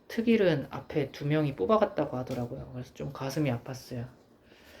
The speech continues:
근데 유알은 다 저한테 나오네요. 다행히. <laughs> 아, 유알을 제가 둘 다 한 카톤에 뭐 한두 개씩 들어있는 것 같아요.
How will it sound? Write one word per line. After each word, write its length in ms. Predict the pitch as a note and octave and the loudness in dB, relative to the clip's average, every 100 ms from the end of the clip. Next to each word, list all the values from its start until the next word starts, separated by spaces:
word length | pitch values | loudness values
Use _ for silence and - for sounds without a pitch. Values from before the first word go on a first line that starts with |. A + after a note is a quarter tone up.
| - - _ - _ - | -20 -20 _ -20 _ -8
근데 560 | D3+ D3 F3 G3 G3 - | -4 0 2 0 -2 -10
유알은 420 | D3 D#3+ F3 D#3+ | 0 6 6 6
다 160 | D3 C#3 | 0 -2
저한테 340 | C3+ C3 C3 | -2 -4 -4
나오네요. 520 | B2 A2+ B2 B2 A#2+ D#3 - | -4 -2 0 0 -2 -6 -10
다행히. 440 | B2 A#2 A#2 D3+ - - | -8 -4 -4 -4 -2 2
<laughs> 1600 | F3+ - D3+ - - - - - - - - - - - - - | 2 0 -10 -8 -10 -10 -16 -20 -16 -10 -8 -8 -8 -10 -12 -8
아, 420 | C3 B2+ B2+ B2+ B2+ | -4 -2 -2 -2 -4
유알을 420 | B2+ C3 C3+ C#3 C3 | -2 0 0 0 -2
제가 380 | B2 B2+ B2+ B2+ B2 | 0 0 0 0 -4
둘 260 | - B2 | -8 -8
다 320 | B2 B2 A#2 A#2+ - - - - - - - - - | -4 -2 -2 -4 -14 -20 -20 -20 -18 -14 -12 -14 -12
한 240 | F3 G#3+ | -6 -4
카톤에 1700 | - A#3 - - A#3 A3+ G#3+ G3+ G3 G3 F#3 F3+ E3 D3 C3 C3+ - - - - D#3 | -4 -6 -4 2 4 4 2 0 -2 -2 0 0 2 0 -2 -6 -12 -20 -20 -20 -12
뭐 360 | C#3 C3 C3+ - - - - _ _ _ _ _ - | -8 -8 -10 -16 -20 -20 -20 _ _ _ _ _ -20
한두 380 | - A#3 B3 C4 | -2 2 4 4
개씩 520 | A#3 - E3 - - | 4 2 -8 -10 -6
들어있는 460 | D#3 D3+ C3 C#3+ D3+ | 4 4 4 0 -2
것 160 | C#3 | -4
같아요. 540 | A#2 - - C3+ D3+ | -6 -10 -8 -6 -6